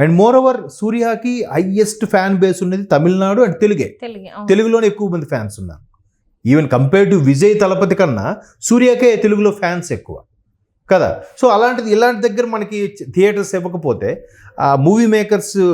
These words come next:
Speaker 1: త్రిపుల్ ఎం, ఆ, మ-, ఆ, ఎం-, మైత్రి మూవీ మేకర్స్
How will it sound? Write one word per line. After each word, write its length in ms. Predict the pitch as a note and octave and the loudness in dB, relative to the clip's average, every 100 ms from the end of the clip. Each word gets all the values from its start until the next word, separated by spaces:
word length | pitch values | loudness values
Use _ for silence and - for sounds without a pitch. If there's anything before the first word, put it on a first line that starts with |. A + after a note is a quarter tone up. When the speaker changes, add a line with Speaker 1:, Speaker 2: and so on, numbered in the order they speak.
| D3 C#3 A#2 G#2 | 2 0 -2 -2
Speaker 1:
త్రిపుల్ 220 | D#3+ F3 | 2 2
ఎం, 160 | B2 G2 - _ _ - _ - | 2 -4 -10 _ _ -20 _ -4
ఆ, 280 | A2+ A2+ A2 | 0 0 -2
మ-, 380 | A#2 A#2+ C3+ C#3 | -2 -4 -2 -2
ఆ, 380 | C#3 C3 B2+ A#2+ - | 2 2 2 0 -4
ఎం-, 180 | B2 D3 | 0 0
మైత్రి 420 | C3+ C#3+ E3 F3 | 2 0 2 0
మూవీ 240 | F3 D3+ D3+ | 2 0 0
మేకర్స్ 640 | C#3 A#2+ A2 - - _ | 0 -2 -4 -10 -14 _